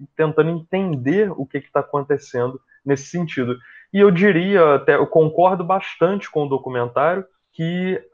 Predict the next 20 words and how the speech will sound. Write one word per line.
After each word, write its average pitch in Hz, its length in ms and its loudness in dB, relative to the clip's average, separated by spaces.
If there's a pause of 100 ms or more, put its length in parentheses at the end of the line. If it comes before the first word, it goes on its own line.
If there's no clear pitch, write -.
(140)
as 139 160 -2
redes 156 320 0
sociais, 147 720 0
né, 113 260 -4 (380)
essa, 113 460 -2
a, 98 720 -2 (300)
toda, 202 320 0
a, 143 180 -2
toda 196 260 -4
a - 20 -14
tecnologia 139 1120 -4
de, 113 640 -6 (460)
é, - 120 0
interação 147 920 0
por 135 200 -2
meio 127 180 0
da 123 80 -4
internet 127 680 -2
ali 123 220 -2
com 117 300 -6